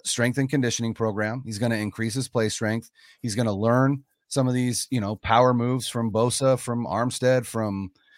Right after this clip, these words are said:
you know, Chris Kasurik himself, Kerry Hyder, right? He's, he, there's so many dudes that are on this line that he's gonna learn from. And I'm,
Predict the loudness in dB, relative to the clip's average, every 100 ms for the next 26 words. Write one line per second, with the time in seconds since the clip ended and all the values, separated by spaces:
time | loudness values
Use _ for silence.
0 | _ -6 -6 -6 -2 -2 0 0 2 2
1 | 2 -2 0 0 0 -2 -2 0 2 2
2 | 2 0 2 0 -4 -20 -20 -6 -6 -6
3 | -10 -10 -2 -2 -2 -2 -2 0 -2 0
4 | 2 0 0 0 0 0 -2 -2 -4 -4
5 | -4 -4 -4 -4 -4 -4 -4 -4 -6 -6
6 | -10 _ -20 _ -4 0 2 2 -2 -4
7 | -4 0 0 0 -4 -8